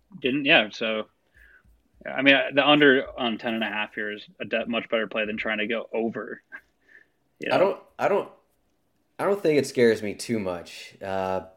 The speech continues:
Speaker 2: let, let's actually pull up. We can actually do home and away. Let's see what the difference is home and away. A little better. They're only allowing six corners per home match. Uh, so
Speaker 1: Okay. I
Speaker 2: that's
Speaker 1: mean,
Speaker 2: at
Speaker 1: and
Speaker 2: least a
Speaker 1: Villa's
Speaker 2: positive.
Speaker 1: allowing, like, overall, like, what, like, four,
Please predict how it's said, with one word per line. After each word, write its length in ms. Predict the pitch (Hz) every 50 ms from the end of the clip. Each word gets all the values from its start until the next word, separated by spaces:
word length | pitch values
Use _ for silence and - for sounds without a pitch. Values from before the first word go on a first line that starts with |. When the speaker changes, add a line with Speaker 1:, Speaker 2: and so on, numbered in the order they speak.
| _ _ _ _ - -
Speaker 2:
let, 260 | 120 131 95 82 76
let's 240 | 131 156 156 - 185
actually 320 | 170 165 - - 156 131
pull 280 | 139 - - 139 135 135
up. 180 | 123 113 -
We 80 | 113 117
can 120 | 120 139 135
actually 260 | 131 127 - 135 120
do 200 | 120 123 120 110
home 260 | - 117 113 117 110
and 120 | 110 107
away. 500 | 104 98 98 101 101 101 98 95 95 92 - -
Let's 160 | 92 - -
see 100 | - 117
what 80 | 110
the 80 | 110 107
difference 480 | 90 98 107 101 - - 98 92 90 -
is 180 | 101 92 -
home 200 | - 98 98 98
and 80 | 95 95
away. 380 | 92 95 98 98 98 92 92 - _ _ _ _ _ _ _ _ _ -
A 80 | 113
little 260 | 127 127 147 151 135 131
better. 360 | 117 123 120 117 107 101 95
They're 100 | 98 104
only 220 | 120 123 123 120
allowing 340 | 120 113 113 113 113 110 107
six 320 | - - - 120 113 -
corners 400 | - - 117 113 107 107 104 98 101
per 180 | - - 101
home 200 | 101 104 101 95
match. 500 | 92 90 87 85 82 - - - - - _ _ _ _ _ _ _
Uh, 340 | 95 90 87 87 87 87 87 - _ _
so 280 | - - 101 101 95 -
Speaker 1:
Okay. 200 | 185 170 120 113 120 - - - -
I 100 | - 143
Speaker 2:
that's 140 | 127 117 113
Speaker 1:
mean, 60 | 110
Speaker 2:
at 360 | 107 - - - - - -
Speaker 1:
and 80 | 127 123
Speaker 2:
least 100 | - 131
a 20 |
Speaker 1:
Villa's 180 | 139 135 127 120
Speaker 2:
positive. 120 | 120 117
Speaker 1:
allowing, 280 | 113 110 110 110 110 110
like, 200 | 110 107 101 -
overall, 520 | 123 117 110 110 110 107 107 110 110 110
like, 200 | 110 107 101 98
what, 180 | 110 104 95 -
like, 160 | 104 101 -
four, 420 | - - 107 101 101 107 120 127